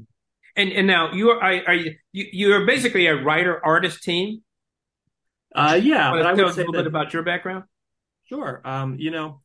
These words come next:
Speaker 2: uh, this is Josh Trujillo here. I'm a writer. I work in video games as well. But, um, you know, I kind of come from an area of comics as far away from nonfiction, historical comics as you can get.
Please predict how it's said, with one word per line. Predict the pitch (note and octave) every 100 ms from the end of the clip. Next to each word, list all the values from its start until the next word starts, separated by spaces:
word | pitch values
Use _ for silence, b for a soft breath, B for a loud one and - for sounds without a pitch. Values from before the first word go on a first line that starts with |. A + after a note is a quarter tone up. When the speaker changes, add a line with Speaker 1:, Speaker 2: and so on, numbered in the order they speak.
| _
Speaker 2:
uh, | C3+ C3+
this | C#3+
is | E3
Josh | C#3 D3 C#3
Trujillo | - C3+ E3+ F3
here. | D3+ F3 F3 E3+
I'm | C#3 C#3
a | C3
writer. | B2+ D#3 D#3+ D#3+ D#3
I | C3+
work | C3+ C3
in | C3
video | C3 C#3 C#3
games | C3+ C3+ C3+
as | B2+
well. | A#2+ C3 C3 C3 C3+ C3+ B _
But, | C3+ C3 B2
um, | B2 A#2+ A#2+ A#2+ _ _
you | - D3
know, | C#3+ C3+ C3+
I | D3
kind | C#3+ F3
of | E3+
come | C#3 D3 C#3+
from | C#3 C#3
an | C3
area | C3 C3+ B2+
of | B2+
comics | - C3 C3 C3+ C3+
as | C3
far | - B2
away | B2+ B2 B2 B2+
from | B2
nonfiction, | A#2+ A#2+ C3 C3 C3 B2+ B2 A#2 A#2+
historical | C3+ C3+ C3+ B2 B2+ A#2+
comics | - B2 B2 A#2+
as | A#2
you | A#2
can | A#2 A#2+
get. | C3 D3